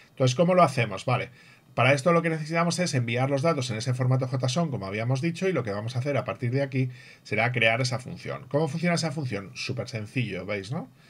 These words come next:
Lo único que hacemos es devolver un objeto de tipo Object Mapper, ¿vale? Donde le hacemos es ejecutar el método Bright Value as String.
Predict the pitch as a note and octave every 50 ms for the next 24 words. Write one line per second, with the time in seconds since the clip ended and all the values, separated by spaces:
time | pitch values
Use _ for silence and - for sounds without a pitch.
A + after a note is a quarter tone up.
0 | - - - - - - - - - B2 B2+ C#3+ E3 D#3+ E3 D#3+ E3+ D3+ C3 E3+
1 | E3+ D#3 C3 D#3 D#3 C#3 B2+ - A#2 A2 A2+ A2+ A#2 C3 C#3 C#3+ C#3+ D3 D3 C3
2 | - E3+ F3 E3+ A#2+ G#2 G2 G2 A#2+ B2 B2 A#2+ G2 G2+ G2 G#2 G#2+ A2+ A2+ B2
3 | A#2+ B2+ D3+ F3 F3+ E3+ - G3+ A3 - - - _ _ _ _ _ - - -
4 | A#2+ B2 C#3 F#3+ - - - - - - - - - - B2 B2+ C3 C3 B2+ B2
5 | B2 A#2+ B2+ E3+ D#3+ E3 E3+ E3+ - D#3 D#3 E3+ E3+ - B2+ - A#2+ A2+ A2+ A2+
6 | A#2 B2+ C3 C3+ C3+ D3 D#3 D#3+ F#3+ F#3+ F#3 D#3+ B2+ A#2+ B2+ B2+ B2+ C3 B2+ B2
7 | C#3+ D3+ E3+ F#3+ F#3 D#3+ B2 - G2+ - - - G2 F#2 F2